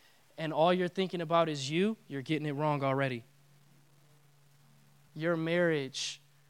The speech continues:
is to, yes, you're supposed to be, um, you're supposed to have happiness in your marriage, but you don't get married to make you happy. Can all the married people say, "Amen"? He preaching good on that. Like,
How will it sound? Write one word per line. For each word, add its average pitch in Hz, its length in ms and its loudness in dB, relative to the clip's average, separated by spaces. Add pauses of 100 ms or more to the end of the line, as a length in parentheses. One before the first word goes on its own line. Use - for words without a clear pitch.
(540)
is 147 240 -6 (100)
to, 143 460 -6
yes, 156 480 0
you're 156 180 -4
supposed 165 480 -8
to 156 80 -10
be, 151 280 -10 (320)
um, 143 400 -6 (360)
you're 160 120 -8
supposed 170 460 -4
to 170 60 -4
have 156 220 -4
happiness 165 680 -6
in 170 160 -8
your 156 140 -8
marriage, 151 400 -8
but 135 180 -14
you 170 60 -8
don't 170 200 -10
get 151 180 -8
married 147 340 -6
to - 100 -8
make 139 240 -12
you 147 120 -10
happy. 127 320 -10 (1700)
Can 165 140 -8
all 175 140 -2
the 170 80 -6
married 170 260 -6
people 160 280 -8
say, 160 320 -4
"Amen"? 151 380 -8
He 160 100 -8
preaching 156 420 -12
good 156 240 -6
on 156 140 -8
that. 156 200 -6
Like, 135 220 -6